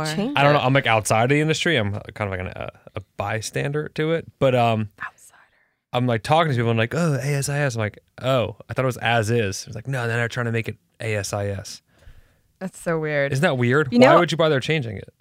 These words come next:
Speaker 2: another one, and actually this word is mentioned in here, but I feel like, um, people have started saying H V A C, but I always
Speaker 1: Yes.
Speaker 2: thought that was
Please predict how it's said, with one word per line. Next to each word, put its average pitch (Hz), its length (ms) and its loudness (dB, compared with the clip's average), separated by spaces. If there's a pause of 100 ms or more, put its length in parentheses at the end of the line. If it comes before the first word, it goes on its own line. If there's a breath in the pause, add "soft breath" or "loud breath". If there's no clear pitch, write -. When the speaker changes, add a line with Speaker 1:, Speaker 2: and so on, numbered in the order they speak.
Speaker 2:
another 208 420 4
one, 165 420 2
and 165 260 -2
actually 165 320 -4
this 151 180 -8
word 156 240 -4
is 147 220 -12 (140)
mentioned 165 340 0
in 160 100 2
here, 156 200 2
but 160 220 0 (280)
I 175 160 6
feel 226 280 0
like, 170 360 -2 (1500)
um, 156 380 -4 (120)
people 170 280 -4
have 175 160 -4
started 160 300 -4
saying 147 340 -10
H - 280 -8
V 147 180 -2
A 143 160 -4
C, 165 460 -4 (640)
but - 160 -4
I 160 220 8
always 202 180 4
Speaker 1:
Yes. - 60 -8
Speaker 2:
thought 240 160 2
that 240 100 0
was 170 140 -4